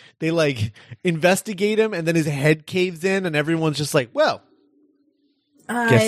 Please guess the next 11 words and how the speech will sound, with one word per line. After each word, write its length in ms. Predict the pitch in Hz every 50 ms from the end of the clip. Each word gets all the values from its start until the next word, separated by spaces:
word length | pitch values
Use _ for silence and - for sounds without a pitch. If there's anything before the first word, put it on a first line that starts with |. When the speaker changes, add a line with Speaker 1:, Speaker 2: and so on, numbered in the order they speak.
| 220 220
Speaker 2:
think 20 |
Speaker 1:
uh, 400 | 135 127 131 123 127 127 127 131 135
Speaker 2:
so, 540 | - - - - - 185 180 180 185 190 208
yeah. 360 | 214 208 214 208 190 175 170 - _ _ _ -
Speaker 1:
uh, 140 | - 190 190
yeah," 280 | 196 208 196 170 160
where 200 | 151 160 196 233
his 200 | - - 320 311
head 200 | - - 381 339 -
just, 200 | - 403 359 349
like, 300 | 302 262 196 - 202